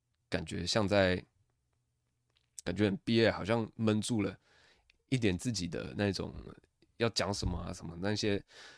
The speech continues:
很卡的东西，就马上会在脑中出现。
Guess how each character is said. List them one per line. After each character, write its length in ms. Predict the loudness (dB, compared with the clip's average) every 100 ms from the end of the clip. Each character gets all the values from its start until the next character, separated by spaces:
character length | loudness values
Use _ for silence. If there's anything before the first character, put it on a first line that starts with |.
| _ _
很 180 | -4
卡 180 | -2 -2
的 60 | -2
东 160 | -4 -2
西， 120 | 0
就 140 | 0
马 140 | -2 -2
上 160 | 2
会 80 | 4
在 220 | 4 2 -2 _
脑 200 | -8 -6
中 180 | -6 -6
出 180 | -4 -4
现。 240 | -2 -4